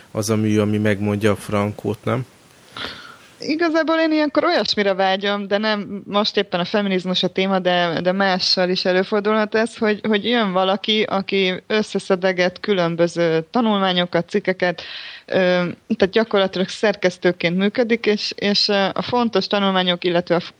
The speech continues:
Speaker 2: fontos ellentanulmányok, ö, tehát megidézésekor kapok egy képet úgy, hogy azok a szerzők, akik fontosak, azokból egy kisebb, ö,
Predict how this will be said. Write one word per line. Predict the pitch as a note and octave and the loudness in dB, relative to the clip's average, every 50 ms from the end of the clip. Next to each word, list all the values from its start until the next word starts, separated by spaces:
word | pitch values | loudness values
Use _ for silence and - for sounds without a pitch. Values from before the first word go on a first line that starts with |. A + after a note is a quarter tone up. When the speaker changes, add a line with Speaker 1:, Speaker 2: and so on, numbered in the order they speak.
| _ _ | _ _
Speaker 2:
fontos | - F3 - F3+ E3+ | -10 -4 -2 -2 -2
ellentanulmányok, | - - - F#3+ F#3 F3 F3 F3+ - F3 E3+ F3 E3+ E3+ F3 F3 E3+ E3 D#3+ E3 E3 E3 E3 - | 0 0 0 0 2 2 0 0 0 0 2 2 2 2 0 0 0 0 2 2 2 0 0 0
ö, | F3 | 0
tehát | E3+ E3 E3 C#3 - - D#3+ - | 2 2 0 0 0 -2 -4 -2
megidézésekor | F#3 G3 G#3 G3+ A3 F#3+ G3 G3+ G3 G3 G3+ G3+ G3+ - - G#3+ - A3+ A3 A3 - - - - - - | 0 -2 0 0 0 0 0 -2 0 0 0 0 0 -2 -4 0 0 0 -2 -2 -6 -10 -12 -12 -6 -4
kapok | - A3+ - F3+ F3 - | -4 0 0 0 0 0
egy | F3 F3+ - - | -2 -2 -2 -4
képet | - G#3 G3 G3 G3 - F#3 F#3 - | -2 0 0 0 0 0 -2 0 0
úgy, | G3+ G3+ - - | -2 -2 0 0
hogy | G#3+ F#3 F3+ | 0 2 2
azok | F3+ F3 F3 - | 0 0 0 -4
a | F3 | -4
szerzők, | - - F3+ F3 F3 F3 D#3+ E3+ | 0 2 0 0 2 0 0 0
akik | E3 D#3+ | -2 -2
fontosak, | - - F#3 F#3+ F#3 F#3 - - E3+ | 0 0 -2 0 0 0 0 2 2
azokból | E3+ D#3+ F3 E3 D#3+ D#3+ D#3+ | 2 2 2 0 2 2 0
egy | E3 E3 | 0 0
kisebb, | - E3+ E3 - - D3+ D3+ D3+ D#3+ | 0 0 0 2 2 2 0 2 2
ö, | D#3+ D3+ D3 D3 | 0 2 2 0